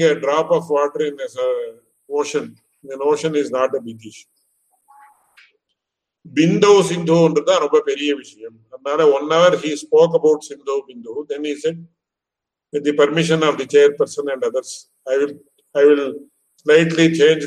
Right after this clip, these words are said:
the topic and talk about a subject called Bindau Sindhu." ஒரு சொட்டு தீர்த்தம் அப்படின்னு சொல்லுவாங்க, one drop of water.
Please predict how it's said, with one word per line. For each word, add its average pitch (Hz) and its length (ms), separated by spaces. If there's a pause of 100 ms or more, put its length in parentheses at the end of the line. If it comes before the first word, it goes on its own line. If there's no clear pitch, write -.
the 135 160
topic 127 320 (580)
and 135 140 (160)
talk 151 260
about 160 240 (540)
a 139 160
subject 139 360 (100)
called 147 300
Bindau 147 380 (140)
Sindhu." 113 540 (2750)
ஒரு 143 180 (100)
சொட்டு 151 280 (140)
தீர்த்தம் 156 420
அப்படின்னு 131 360
சொல்லுவாங்க, 113 340 (300)
one 151 100 (100)
drop 156 340
of - 60 (120)
water. 117 260